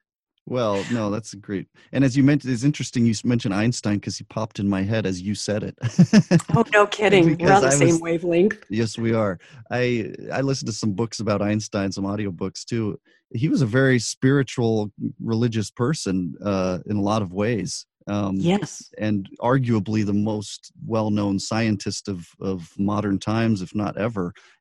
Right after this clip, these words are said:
Speaker 1: And, uh, and so, the, yeah, there's something to that. And that was actually one of the things I was thinking with, that you mentioned, that energy doesn't die. And, um, regardless of what does happen, which does matter,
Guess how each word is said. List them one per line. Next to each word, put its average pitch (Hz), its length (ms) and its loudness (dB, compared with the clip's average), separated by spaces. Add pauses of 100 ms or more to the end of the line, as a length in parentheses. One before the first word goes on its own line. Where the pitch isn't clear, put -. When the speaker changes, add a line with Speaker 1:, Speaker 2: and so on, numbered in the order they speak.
(120)
Speaker 1:
And, 98 420 0
uh, 90 400 -2 (800)
and 123 680 0
so, 131 160 -2
the, 131 120 -2
yeah, 139 140 2
there's 131 240 2
something 147 300 0
to 156 160 -2
that. 113 180 0
And 110 120 2
that 120 100 0
was 123 160 -2
actually 123 300 -2
one 117 160 -2
of 117 60 0
the 110 60 -4
things 117 200 -2
I 113 80 0
was 110 160 -4
thinking 104 320 -4
with, 98 80 -4
that 98 100 -6
you 104 100 -2
mentioned, - 480 -4 (180)
that 95 120 -4 (180)
energy 117 440 2
doesn't 107 400 0
die. 98 440 0 (380)
And, 101 420 0 (160)
um, 95 460 -2 (500)
regardless 156 540 0
of 123 100 0
what 131 220 4
does 139 300 4
happen, 113 400 2
which 110 180 -2
does 131 240 2
matter, 117 480 2